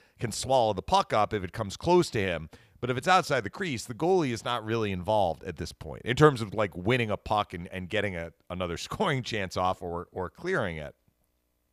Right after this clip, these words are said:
And on the subsequent five-on-four power plays, the Lightning were very tentative and not decisive in moving the puck,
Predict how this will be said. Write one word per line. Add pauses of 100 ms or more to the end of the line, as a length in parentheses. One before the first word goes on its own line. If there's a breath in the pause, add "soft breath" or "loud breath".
(1040 soft breath)
And (100)
on
the
subsequent
five-on-four
power
plays,
the
Lightning (1700)
were
very
tentative (220)
and (400)
not
decisive
in
moving
the
puck,